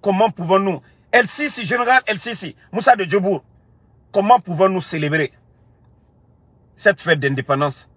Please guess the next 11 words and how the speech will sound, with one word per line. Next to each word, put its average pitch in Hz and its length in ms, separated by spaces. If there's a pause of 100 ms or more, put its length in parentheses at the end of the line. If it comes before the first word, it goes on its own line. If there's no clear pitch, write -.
(260)
si 233 220
des 156 140
Guinéens 175 340
ne 160 60
sont 131 180
pas 190 200
libres ? 170 320 (2500)
Aujourd'hui, 240 540 (920)
cette - 280
fête 214 260
d'indépendance 165 880